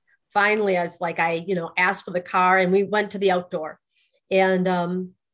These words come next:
yeah, we had to get gas and I had absolutely no freaking idea how to work the gas pump.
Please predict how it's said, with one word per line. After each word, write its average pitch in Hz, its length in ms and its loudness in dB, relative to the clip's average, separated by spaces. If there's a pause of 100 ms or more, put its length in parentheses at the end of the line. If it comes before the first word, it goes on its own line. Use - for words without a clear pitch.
(180)
yeah, 349 260 4
we 226 80 2
had 208 160 2
to 190 40 -6
get 196 200 -4
gas 277 420 2
and 233 100 -2
I 247 100 2
had 247 220 -2
absolutely 262 520 -4
no 240 680 2 (100)
freaking 240 380 0
idea 202 540 0 (260)
how 214 340 2
to 220 140 -6
work 196 240 -4
the 190 60 -6
gas 180 280 -2
pump. 165 360 -6